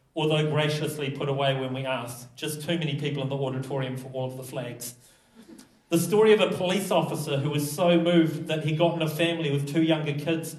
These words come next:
who had been fasting through the lines and waits, and waited with them out of sheer compassion. A mum and a daughter with special needs, the families who brought their children for prayer for medical issues just broke my heart.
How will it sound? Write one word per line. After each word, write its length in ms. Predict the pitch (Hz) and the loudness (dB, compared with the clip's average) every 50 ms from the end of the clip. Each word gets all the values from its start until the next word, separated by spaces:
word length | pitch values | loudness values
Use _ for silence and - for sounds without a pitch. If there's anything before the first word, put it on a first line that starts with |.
| - - _ _ _ _ - | -16 -20 _ _ _ _ 0
who 100 | 165 160 | 2 2
had 120 | 156 156 | 4 2
been 160 | 156 156 151 | 2 0 0
fasting 560 | 147 - - 170 165 180 175 - - 170 156 151 | -2 -2 -2 0 0 0 0 -2 -4 -4 -6 -6
through 200 | - - 156 151 | -4 -4 -4 -2
the 100 | 143 139 | 0 0
lines 420 | 143 156 156 147 139 143 143 - | 0 0 0 0 -2 -2 -2 -4
and 140 | 147 131 - | -4 -4 -2
waits, 420 | 156 156 156 151 151 - - - - - - | -2 -2 -2 -2 -6 -8 -10 -12 -16 -14 -8
and 160 | 143 143 143 139 | -6 -4 -2 0
waited 500 | 151 160 151 - - - 165 151 - 135 | 0 0 0 -2 -4 -4 -2 -2 -2 -2
with 140 | 131 127 | -4 -4
them 140 | 131 127 131 | -4 -4 -4
out 100 | 131 131 | -4 -4
of 80 | 127 - | -4 -6
sheer 300 | - - 170 156 139 - | -8 -4 -4 -4 -4 -2
compassion. 600 | 135 135 - 165 160 156 - - 127 117 113 - - - - _ _ _ _ _ _ _ _ _ _ - 160 | -6 -6 -4 -4 -4 -4 -4 -6 -8 -10 -12 -14 -16 -20 -20 _ _ _ _ _ _ _ _ _ _ 0 0
A 80 | 160 | 0
mum 320 | 165 175 190 190 190 185 180 | 2 2 2 2 2 2 2
and 180 | 170 165 156 | 2 2 2
a 80 | 160 151 | 2 4
daughter 260 | 165 165 170 170 170 | 6 8 8 8 8
with 180 | 156 151 151 - | 6 4 2 -2
special 380 | - - 175 156 - - 156 | -2 -2 -2 -2 -2 -2 -4
needs, 520 | 147 165 170 170 160 156 143 147 - - - - - - - | -2 0 0 0 0 0 -2 -4 -6 -8 -12 -16 -20 -14 -10
the 60 | 156 139 | -8 -6
families 520 | - 190 185 185 180 180 175 160 151 - | -4 -2 -2 0 2 2 0 0 0 -2
who 80 | 160 147 | -4 -2
brought 300 | 139 156 165 180 175 156 | 0 2 2 2 2 0
their 120 | 143 135 | -2 -2
children 400 | - - 170 165 165 165 165 160 | -2 2 4 4 4 4 2 -4
for 140 | - - - | -4 -6 -8
prayer 320 | - - - 170 160 160 | -8 -6 -2 0 0 0
for 100 | 143 156 | 0 -2
medical 440 | 151 151 165 175 175 180 170 160 143 | -2 -2 -2 -2 -2 -2 -2 -2 -2
issues 300 | 135 135 - 143 143 127 | -2 -4 -4 -4 -6 -8
just 260 | - - 160 - - - | -8 -8 -8 -10 -6 -4
broke 240 | 165 147 147 147 | -4 -4 -4 -4
my 100 | 139 139 | -4 -4
heart. 400 | 139 - 175 165 151 135 139 - | -4 -2 -2 -2 -2 -2 -4 -8